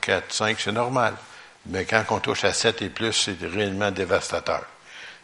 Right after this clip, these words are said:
Alors, ça veut dire qu'il y a quelque chose qui s'annonce. Probablement les pieds de Jésus qui s'en viennent vers nous autres, je sais pas, en tout cas.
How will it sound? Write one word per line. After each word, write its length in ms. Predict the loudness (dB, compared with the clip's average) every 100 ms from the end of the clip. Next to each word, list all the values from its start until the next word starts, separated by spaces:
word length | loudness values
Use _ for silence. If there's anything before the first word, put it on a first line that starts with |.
| 0
Alors, 340 | 8 10 10
ça 140 | 8 8
veut 140 | 8
dire 280 | 8 8 8
qu'il 200 | 8 8
y 20 |
a 40 |
quelque 220 | 6 4 4
chose 220 | 4 4
qui 100 | 6
s'annonce. 380 | 10 10 10 6 -4 -14 -16 -20 -20 -20 -20 -20 -20 -18 -18 -18 0
Probablement 640 | 6 10 12 12 10 10
les 160 | 8 4
pieds 240 | 4 4
de 60 | 4
Jésus 360 | 4 2 0 0
qui 100 | 2
s'en 200 | 4 4
viennent 220 | 2 4
vers 120 | 2
nous 200 | 2 0
autres, 180 | 0 -2
je 60 | -4
sais 140 | -2
pas, 200 | -2 -2 -4
en 100 | -4
tout 180 |
cas. 60 | -2